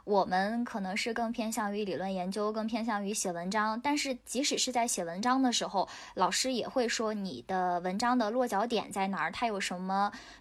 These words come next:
比较实用性的意义。所以说我也很想知道你们在创作电影的时候是秉持着一种什么样的观念，是更多的探讨就是表达自己的一种个人倾诉呀，或者是说就是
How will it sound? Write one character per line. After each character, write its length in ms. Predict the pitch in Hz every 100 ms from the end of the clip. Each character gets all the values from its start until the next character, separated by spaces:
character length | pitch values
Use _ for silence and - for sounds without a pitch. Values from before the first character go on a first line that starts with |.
| -
比 100 | 185
较 240 | 208 214
实 220 | 214 -
用 180 | 214 254
性 220 | 254 254
的 80 | 247
意 80 | 269
义。 380 | 285 214 185 147 - - -
所 160 | -
以 80 | 302
说 140 | 294
我 100 | 294
也 140 | 262 247
很 160 | 214
想 180 | 226 196
知 120 | 202
道 160 | 226 240
你 120 | 214
们 160 | 175 170
在 160 | 247
创 200 | 233 262
作 120 | 247 233
电 140 | 240
影 100 | 196
的 120 | 180
时 100 | 196
候 100 | 196
是 160 | 220 247
秉 200 | 208 156
持 120 | 208
着 60 | 214
一 60 |
种 120 | 233
什 140 | 202 185
么 80 | 196
样 140 | 226
的 80 | 190
观 260 | 233 233
念， 180 | 233 190 - - -
是 540 | - 285 247 214 196 - -
更 160 | 285
多 180 | 254 254
的 120 | 233
探 260 | 214 269 240
讨 400 | - 214 - -
就 160 | 214
是 300 | 214 - 196 185
表 160 | 233 190
达 200 | 175 196
自 160 | 220
己 120 | 254 202
的 120 | 190
一 80 | 226
种 240 | 208 180
个 140 | 196 247
人 320 | 208 208 233
倾 280 | - 277 269
诉 240 | 269 240
呀， 280 | 202 185 180
或 200 | 190 226
者 80 | 190
是 160 | 220
说 320 | 226 226 220 226
就 140 | 233
是 220 | 220 196